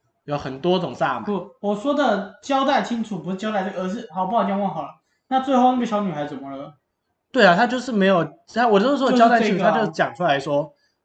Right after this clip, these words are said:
Speaker 1: ，“啊，我开始觉得我好像也不知道到底有没有被神明眷顾。”
Speaker 2: 没有，那个在，那个在这件发生事之前，我是说，像好，小女孩把所有人都杀掉了，那后续发生什么事？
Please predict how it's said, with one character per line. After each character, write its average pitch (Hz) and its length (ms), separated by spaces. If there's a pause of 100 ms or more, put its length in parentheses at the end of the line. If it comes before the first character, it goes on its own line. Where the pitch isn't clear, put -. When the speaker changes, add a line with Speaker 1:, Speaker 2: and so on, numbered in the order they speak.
(120)
Speaker 1:
，“啊， 139 360 (380)
我 131 180
开 160 220
始 147 180
觉 113 160
得 113 360 (140)
我 107 120
好 107 240
像 139 220
也 107 180 (480)
不 165 120
知 143 200
道 139 460 (160)
到 156 180
底 113 180
有 110 140
没 123 100
有 135 140
被 139 180
神 123 180
明 113 200
眷 120 220
顾。” 110 160 (120)
Speaker 2:
没 240 100
有， 277 100
那 311 100
个 302 80
在， 269 160
那 277 140
个 233 120 (180)
在 247 220
这 254 180
件 233 140
发 220 160
生 214 220
事 214 140
之 214 200
前， 151 380
我 180 100
是 226 80
说， 214 380 (400)
像 247 300
好， 196 240
小 226 160
女 226 80
孩 214 100
把 208 160
所 214 160
有 208 60
人 165 100
都 175 80
杀 185 200
掉 175 200
了， - 180 (300)
那 - 380
后 233 240
续 208 160
发 170 160
生 156 100
什 - 20
么 139 60
事？ 151 380